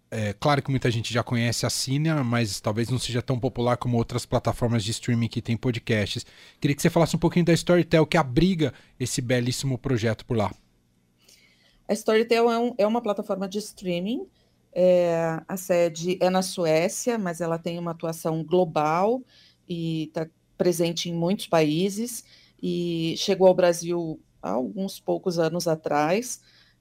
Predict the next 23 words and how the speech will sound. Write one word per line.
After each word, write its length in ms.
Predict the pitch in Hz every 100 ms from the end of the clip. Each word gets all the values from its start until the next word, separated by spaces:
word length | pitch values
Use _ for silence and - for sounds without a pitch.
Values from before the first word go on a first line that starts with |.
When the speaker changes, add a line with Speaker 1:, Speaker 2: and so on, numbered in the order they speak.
| -
Speaker 2:
É, 480 | 170 165 160 156 -
é 60 |
um 300 | 165 165 160
grande 300 | 156 - 180
parceiro 500 | - 175 - 170 180
do 80 | 175
Estadão 360 | 180 185 170 185
Conteúdo 720 | 185 175 175 156 165 185 214
e, 240 | 175 156 - -
é, 200 | 156 151
a 120 | 147
gente 300 | 165 160 -
tem 140 | 160
trabalhado 520 | 160 165 160 156 160 160
com 160 | 165
eles, 540 | 160 165 180 170 - - - - _ -
é, 240 | 156 156 - _
e 260 | 165 156 147
já 140 | 165
fizemos 360 | 165 156 165 165
algumas 320 | 160 165 165
coisas 320 | - 156 160
juntos. 580 | 160 170 190 226 240 -